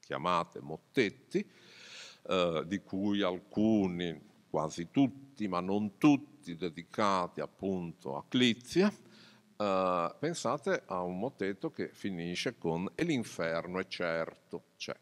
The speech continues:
chiudere una poesia in questo modo vuol dire avere uno slancio, diciamo, alla memorabilità, alla definizione icastica,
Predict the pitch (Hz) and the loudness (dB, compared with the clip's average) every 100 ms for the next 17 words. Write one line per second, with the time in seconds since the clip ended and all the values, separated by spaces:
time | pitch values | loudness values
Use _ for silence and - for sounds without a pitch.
0 | _ _ 139 123 85 76 80 82 - 87 | _ _ 0 0 0 -4 -4 -6 -2 -4
1 | 87 123 78 82 104 104 - 135 73 60 | -2 -4 -4 -6 -8 -8 -6 -4 -4 -8
2 | 69 98 - _ 85 95 73 76 85 92 | -6 -6 -6 _ -10 -8 -8 -6 -4 -2
3 | 80 82 82 82 - 85 80 - 104 113 | -2 -4 -4 -6 -6 -8 -8 -4 0 2
4 | 98 85 78 - 76 - _ 80 78 - | 2 0 -6 -8 -8 -10 _ -18 -14 -2
5 | 92 87 80 80 85 113 107 98 92 90 | 0 0 0 0 2 0 0 0 0 -2
6 | 92 90 90 _ 90 85 110 - _ _ | -4 -8 -10 _ -2 0 -2 -4 _ _
7 | 76 78 73 85 - 87 82 - 107 101 | -8 -6 -6 -6 -4 -4 -6 -2 2 2
8 | 87 87 - 98 80 - - - 107 139 | 0 -2 -2 -2 -2 -2 -8 -10 -8 -8